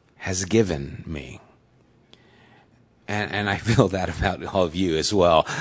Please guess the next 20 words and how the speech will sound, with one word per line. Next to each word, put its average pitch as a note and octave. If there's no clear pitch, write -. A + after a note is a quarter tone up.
Um, G2
I, C3
I B2+
just B2+
think C3
that A2+
there G#2+
is F#2+
so A#2+
much G#2
we F#2
can F2
do. A2
And F#2+
I G2
think G#2+
we G#2
are F#2
very F#2+
distracted. G#2+